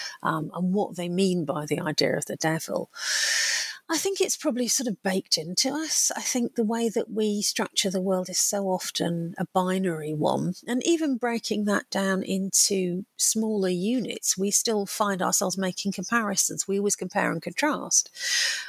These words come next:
Um, we look for differences and similarities, and that really does encourage us, I think, to, to think in twos. Um, and when we do that, we also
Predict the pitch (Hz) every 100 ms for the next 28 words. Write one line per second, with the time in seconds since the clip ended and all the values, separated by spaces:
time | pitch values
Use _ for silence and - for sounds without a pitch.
0 | - 202 190 190 185 - 240 262 214 214
1 | 202 - 190 202 196 208 196 220 240 247
2 | 226 - - 214 220 - _ - 233 247
3 | 226 208 208 202 - 240 247 - - -
4 | - - - - - - 196 185 - _
5 | _ - 196 220 196 214 214 - 277 185
6 | 202 - - - - - - - - 226
7 | 226 226 233 220 - - _ - 240 247
8 | 269 247 233 202 233 226 330 - - -
9 | - - - - 220 226 220 214 208